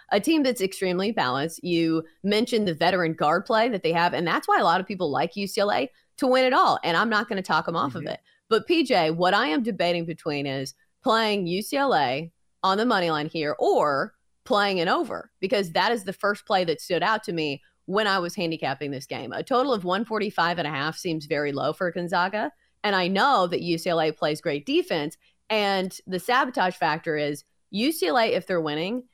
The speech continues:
Speaker 1: is probably gonna be the team controlling the pace. And U C L A loves to play at a snail's pace. But I still think we're gonna see a lot of offense here, because when you have two great offenses,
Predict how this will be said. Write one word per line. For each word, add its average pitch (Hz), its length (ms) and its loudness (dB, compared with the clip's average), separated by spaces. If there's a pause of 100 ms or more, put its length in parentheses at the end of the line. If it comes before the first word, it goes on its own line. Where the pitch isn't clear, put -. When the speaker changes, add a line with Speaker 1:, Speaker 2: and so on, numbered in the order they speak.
(120)
Speaker 1:
is 190 160 -2
probably 208 320 2
gonna 202 160 -2
be 185 120 -2
the 165 120 -4
team 180 260 -4
controlling 151 480 -6
the 143 80 -8
pace. - 380 -12 (220)
And 185 200 0
U 233 120 0
C 262 160 0
L 214 120 4
A 180 200 4
loves 170 340 0
to 175 100 -12
play 143 360 -2
at 156 120 -4
a 156 60 -4
snail's 156 320 -8
pace. - 320 -4 (320)
But 214 160 4
I 202 80 4
still 415 280 -2
think - 300 -6
we're 190 140 -2
gonna 214 140 -2
see 214 180 -4
a 202 60 0
lot 208 180 2
of 214 80 -2
offense 220 400 -4
here, - 260 -8
because 175 280 -4
when 190 100 -4
you 190 80 -2
have 185 160 -4
two 190 240 -6
great 170 260 0
offenses, 170 720 -2